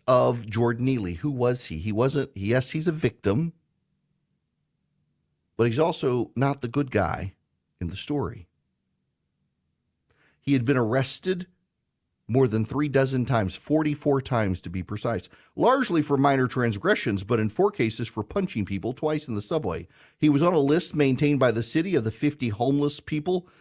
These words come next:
in greatest need of urgent assistance. In November of twenty twenty-one, Jordan Neely punched and seriously injured a sixty-seven-year-old woman as she exited the subway.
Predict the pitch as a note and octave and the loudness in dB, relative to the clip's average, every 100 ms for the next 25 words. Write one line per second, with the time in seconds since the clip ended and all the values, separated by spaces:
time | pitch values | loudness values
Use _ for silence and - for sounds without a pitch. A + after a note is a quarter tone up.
0 | _ B2 B2+ G2+ B2+ C#3+ D#3+ B2 C3 C3+ | _ 0 2 4 2 2 0 2 2 2
1 | A#2+ B2 A#2+ B2 - F3+ - F#2 - B2+ | 0 0 0 -2 -2 -2 -4 -8 -4 0
2 | A#2+ A2+ B2 D3+ D3 - D3 C#3 C#3+ C#3 | 2 4 2 2 -2 0 -2 0 0 0
3 | D#3 F#3 F3 _ _ G#2 B2+ D#3+ F#3+ F3+ | 2 0 -4 _ _ 0 4 4 4 0
4 | B2+ C3+ C3+ - F3 G3 - E3 C#3+ - | 2 0 0 0 2 0 -2 0 0 0
5 | D#3+ D#3+ D#3 D3 - C3 B2 A2+ A2 E3+ | 0 -2 -2 -2 0 0 0 -2 -4 -6
6 | - - E3+ E3 D3 C#3+ C3+ A#2 A2 A2 | -6 -10 -2 0 0 0 2 0 2 0
7 | G2 G2 C#3 - _ - B2+ - D3 - | 2 0 -4 -10 _ 0 0 2 -2 0
8 | D3 - D#3 C#3+ C3 D3 - G3+ D#3+ A2+ | -2 0 -2 -2 -2 -2 2 4 4 2
9 | D2+ | 0